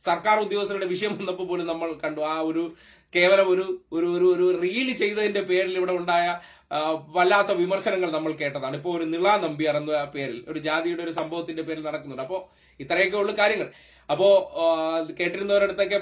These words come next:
പറയാനുള്ളത്, ജയശങ്കർ എന്ന് പറയുന്നത് എത്ര ആട്ടിൻ തോൽ അണിഞ്ഞു വന്നാലും അതിനെ വിശ്വസിക്കരുത്. അതിനെ വിശ്വസിച്ചു കഴിഞ്ഞാൽ അത് ഇടതുപക്ഷത്തിനുണ്ടാകുന്ന വലിയ,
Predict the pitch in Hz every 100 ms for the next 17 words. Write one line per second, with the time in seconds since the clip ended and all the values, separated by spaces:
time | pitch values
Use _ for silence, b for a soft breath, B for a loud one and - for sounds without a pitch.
0 | 180 180 208 202 185 196 - 165 180 185
1 | 226 214 214 208 185 190 202 196 196 208
2 | 170 175 - 233 208 196 202 226 226 226
3 | 220 202 208 196 185 196 170 127 - _
4 | _ _ _ _ _ - 135 165 170 165
5 | - 151 165 185 196 180 165 180 - 143
6 | 156 160 160 208 202 185 180 165 170 -
7 | B B B 139 160 170 170 160 180 202
8 | 214 - 226 226 202 180 180 180 175 175
9 | 190 208 - 156 170 185 -